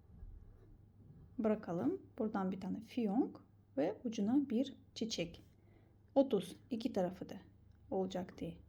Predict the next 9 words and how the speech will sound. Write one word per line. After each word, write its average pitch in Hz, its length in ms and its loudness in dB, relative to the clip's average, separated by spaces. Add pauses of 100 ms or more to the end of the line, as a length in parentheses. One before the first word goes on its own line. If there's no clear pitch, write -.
(200)
İki 240 340 0
adet. 277 340 -2 (840)
Bayrakların 269 560 10
arasında 233 480 4
serbestlik 262 720 4
payı 185 260 2
bırakalım. 208 500 0
Beş 294 500 4 (380)
ve 277 100 6